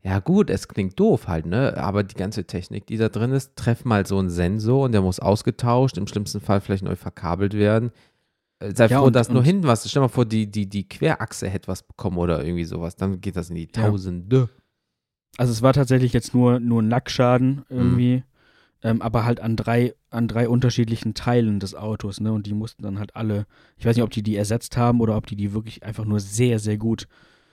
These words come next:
Speaker 2: ähm,
Speaker 1: In deinem
Speaker 2: ausgebessert
Speaker 1: Feuerrot.
Speaker 2: haben. Ja, der,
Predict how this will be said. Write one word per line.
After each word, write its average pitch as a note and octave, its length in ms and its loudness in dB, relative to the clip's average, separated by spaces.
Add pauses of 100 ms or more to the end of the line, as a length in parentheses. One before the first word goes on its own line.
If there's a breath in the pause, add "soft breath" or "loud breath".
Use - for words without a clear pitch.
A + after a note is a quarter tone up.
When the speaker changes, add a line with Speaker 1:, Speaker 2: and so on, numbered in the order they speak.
(240 soft breath)
Speaker 2:
ähm, G2+ 460 0 (380)
Speaker 1:
In G#2 100 0
deinem E2+ 180 0
Speaker 2:
ausgebessert A#2 640 4
Speaker 1:
Feuerrot. - 40 -10
Speaker 2:
haben. B2+ 300 2 (1080 soft breath)
Ja, B2+ 240 4
der, G#2 200 -4